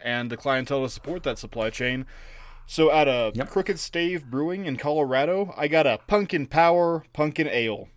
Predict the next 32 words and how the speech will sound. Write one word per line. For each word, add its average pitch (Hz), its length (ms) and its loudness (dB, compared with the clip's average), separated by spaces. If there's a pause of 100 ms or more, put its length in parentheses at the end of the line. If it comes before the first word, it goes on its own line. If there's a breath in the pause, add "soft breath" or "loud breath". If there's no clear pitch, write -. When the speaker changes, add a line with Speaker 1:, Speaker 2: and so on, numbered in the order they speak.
(120)
Speaker 1:
It's 131 200 -8
a 131 100 -4
Speaker 2:
Oh, 160 180 8
Speaker 1:
seven 170 320 10
percent 170 380 6
alcohol 151 400 4
by 151 80 4
Speaker 2:
nice. 139 80 2
Speaker 1:
volume. 139 460 0 (180 loud breath)
It's - 160 -18
got 120 140 0
a 110 40 -10
super 160 360 -2
cute 165 180 2
little 147 160 4
pumpkin 147 400 -2
skateboarding 139 840 -2 (340 soft breath)
around 131 380 0
what 127 160 -4
looked 147 180 -4
to 139 60 -16
be 139 100 -6
sunflowers, 139 680 -2
which 135 200 -6
I 120 80 -4
bet 147 280 -2
were 135 80 -4
pollinated 139 640 -2
by 123 360 0 (320)
angry, 131 500 -2
angry 127 400 -6
bees. 117 540 -6